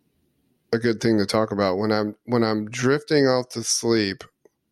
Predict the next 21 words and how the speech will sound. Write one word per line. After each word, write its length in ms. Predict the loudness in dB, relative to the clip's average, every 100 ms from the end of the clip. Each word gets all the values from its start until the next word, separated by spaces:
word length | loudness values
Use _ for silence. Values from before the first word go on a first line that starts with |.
| _ _ -20 -20 _ _ _ -2
I 160 | -2
knew 460 | 0 2 4 4 4
that 240 | 2 -2
there 140 | -2 0
was, 200 | 0 0
like, 200 | -2 -2 -2
one 420 | 0 2 2 0
thing 340 | 0 0 0
I 160 | 0 0
focused 600 | 0 0 0 -2 -4 -2
on, 400 | 0 2 0 0
which 260 | 0 0 0
was, 560 | 2 2 0 -4 -8 _ _
you 100 | -2
know, 320 | 0 0 -2 -6 _ _ _ -20 -20 _ _
center, 800 | -2 0 2 2 2 2 0 -4 _ _ _ -4
um, 520 | -2 0 0 -2 -6 -12 _ _ _
basically 640 | 0 0 -2 -2 0 0 -2 -8 _ _ _ _ _ -2
even 300 | 2 4 2
back 320 | 0 -2 -6
to 340 | -4 -2 -4